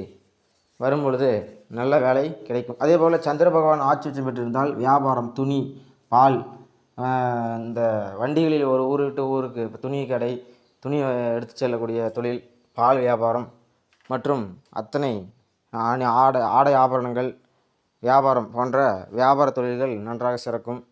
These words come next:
அதே போல் கேது பகவான் ஆட்சி உச்சம் பெற்றிருந்தால் மருந்து கடை வைத்திருப்பவராகவும் அல்லது மருந்து த-, தயாரிக்கக்கூடிய தொழிற்சாலை வைத்திருப்பவர்கள் அல்லது ஆன்மீக ரீதியாக ஜோதிடர் மற்றும்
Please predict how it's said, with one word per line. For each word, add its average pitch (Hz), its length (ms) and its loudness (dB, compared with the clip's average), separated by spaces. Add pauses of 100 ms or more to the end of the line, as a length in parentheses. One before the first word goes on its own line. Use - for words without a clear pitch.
(720)
அதே 151 160 0
போல் 165 280 2
கேது 185 320 2
பகவான் 170 260 2
ஆட்சி 147 240 -2
உச்சம் 139 180 -8
பெற்றிருந்தால் 120 480 -2 (840)
மருந்து 143 400 0 (760)
கடை 123 260 0
வைத்திருப்பவராகவும் 120 800 -2
அல்லது 123 240 -4
மருந்து 127 460 -2
த-, 123 160 -2 (320)
தயாரிக்கக்கூடிய 113 840 -2
தொழிற்சாலை 123 440 -6
வைத்திருப்பவர்கள் 110 600 -6 (1080)
அல்லது 127 180 2
ஆன்மீக 147 400 2
ரீதியாக 127 360 0 (460)
ஜோதிடர் 120 520 -2 (200)
மற்றும் 117 340 -2